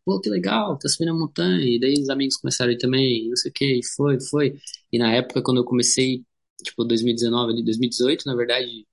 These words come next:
eu já comecei a, a competir de bike, né? Eu comecei com, na, na bike, na verdade, daí competi de bike e depois fui pro trail ali em dois mil e dezenove, né?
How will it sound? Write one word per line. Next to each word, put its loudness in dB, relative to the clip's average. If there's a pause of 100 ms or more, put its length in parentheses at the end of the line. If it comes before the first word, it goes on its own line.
(120)
eu -2
já 0
comecei 2
a, 0 (100)
a -4
competir 0
de 2
bike, 0
né? 0 (320)
Eu -6
comecei 4
com, -2 (100)
na, 2
na -2
bike, 0
na -2
verdade, 0
daí 0 (180)
competi 2
de 2
bike 0 (480)
e 4
depois 2
fui -2
pro -6
trail 2
ali 2
em 2
dois 2
mil 4
e 0
dezenove, -2
né? -20